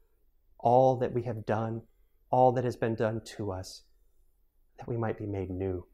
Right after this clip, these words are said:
in Jesus Christ. And we pray for new creation, God, to break forth in this world,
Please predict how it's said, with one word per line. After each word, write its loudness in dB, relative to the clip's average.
in -4
Jesus -6
Christ. -12
And -4
we 2
pray 2
for -4
new -2
creation, -2
God, 0
to -8
break -2
forth -4
in -6
this -8
world, -8